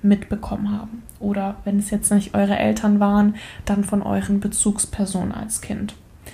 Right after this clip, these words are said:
Ihr müsst euch das so vorstellen, dass wir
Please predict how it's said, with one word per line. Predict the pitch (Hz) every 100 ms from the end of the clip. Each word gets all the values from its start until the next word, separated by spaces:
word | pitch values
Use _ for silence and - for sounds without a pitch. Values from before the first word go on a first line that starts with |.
| - - - - - -
Ihr | 214
müsst | 277 285
euch | 226 220
das | 208 -
so | 233
vorstellen, | 233 240 220 - 220 220 220 214
dass | 208 -
wir | 208 202 202 202 202